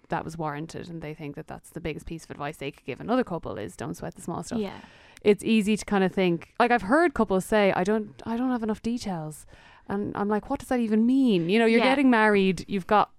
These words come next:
Speaker 1: flowers, you've got cake, you've got food, you've got dancing, you've got a band. Like, those are all amazing, huge details. You've
Speaker 2: Yeah.
Speaker 1: got plenty. I think what they mean is, like, "I don't feel like I'm tying enough ribbon to things," but don't worry <laughs> about the ribbon.
Speaker 2: It's okay if you haven't had to tie ribbon.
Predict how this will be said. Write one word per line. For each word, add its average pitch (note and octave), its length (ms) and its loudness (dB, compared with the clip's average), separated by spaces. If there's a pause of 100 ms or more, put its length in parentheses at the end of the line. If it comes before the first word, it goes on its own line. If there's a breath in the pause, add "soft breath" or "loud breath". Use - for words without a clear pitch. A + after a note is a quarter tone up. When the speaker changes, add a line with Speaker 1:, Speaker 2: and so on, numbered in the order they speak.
Speaker 1:
flowers, F#3+ 580 4
you've F3 140 -2
got D#3+ 240 -6
cake, G#3+ 400 0
you've G3+ 140 -8
got - 180 -6
food, A3+ 340 0
you've F#3+ 120 -6
got - 180 -6
dancing, G#3 480 0
you've F3+ 140 -4
got - 140 -4
a - 20 -8
band. G3 520 0
Like, G3 220 0
those C4 260 6
are B3 80 4
all A#3+ 320 2 (140)
amazing, G3 720 2
huge G#3 400 0
details. D#3+ 720 -4
You've A3 160 0
Speaker 2:
Yeah. G#3 60 2
Speaker 1:
got G#3+ 160 2
plenty. F#3+ 360 0
I E3+ 80 2
think A3 200 2
what G3+ 80 0
they F3+ 100 2
mean E3+ 300 0
is, D#3 120 -10
like, D#3 240 -6 (380 loud breath)
"I G#3 60 4
don't C4+ 200 4
feel G3 160 4
like F#3 140 2
I'm A3 100 2
tying G3 260 2
enough B3 200 2
ribbon A#3 320 2
to F#3 100 -6
things," D#3+ 300 -6 (180)
but B3 120 6
don't D#4 240 6
worry C#4+ 320 6
<laughs> - 0 -
about C4 500 0
the C4 100 0
ribbon. A3+ 360 4
Speaker 2:
It's A#3+ 120 2
okay A#3+ 500 2
if - 220 0
you G#3 160 4
haven't G3 280 2
had F3+ 180 -4
to F#3+ 80 -8
tie F#3 220 -2
ribbon. F3 420 -2